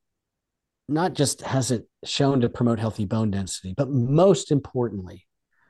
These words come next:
has it been shown to maintain strong bones a-, in, as indicated by fewer fractures in clinical trials?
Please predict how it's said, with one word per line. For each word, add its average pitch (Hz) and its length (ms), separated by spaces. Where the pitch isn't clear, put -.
has 156 280
it 165 140
been 143 140
shown 131 680
to - 120
maintain 139 680
strong 151 400
bones 113 420
a-, 117 240
in, 170 340
as 120 280
indicated 151 520
by 113 140
fewer 185 480
fractures 139 560
in 131 300
clinical 175 500
trials? 156 760